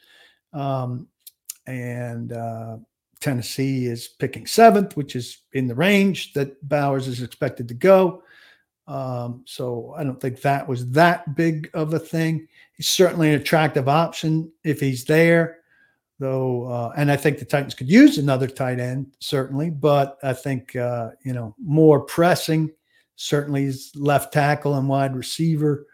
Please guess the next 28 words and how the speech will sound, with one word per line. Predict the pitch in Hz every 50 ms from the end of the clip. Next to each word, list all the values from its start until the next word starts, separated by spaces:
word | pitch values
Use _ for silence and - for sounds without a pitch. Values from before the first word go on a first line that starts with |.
| _ _ _ _ _ _ _ _ _
Um, | 156 147 135 127 127 123 120 120 123 131 -
you | - 143
know, | 139 139 139
if | 139 127 - 143
you | 131
have | 117 147 151 143
'em | 135 135 139
rated | 139 147 165 170 180 165 160 143 147 - _ _ _ _ - -
higher | - - 156 160 165 165 160 165 170 165
than | 151 151 151 151
those | 151 156 160 160 151 156
positions, | - - 151 139 147 160 156 160 170 165 156 - - - _ _ _ _ _ - - - - _ _ _ _ _ _ _ _ _ _ _ _ _ _ _ _ _ _ _ -
I | 151 156
wouldn't | 151 151 147 135
have | 143 143 131
a | 127
big | 123 135 127 127
problem | - 143 127 131 143
with | 135 123
the | - 117
Titans | - 143 127 - - - -
taking | - 147 143 151 - 165 160
him. | 160 151
I | 131 117
think | - - 123 117
he'd | - 120 123
be, | - 120 117 120 117
uh, | 113 113 113 113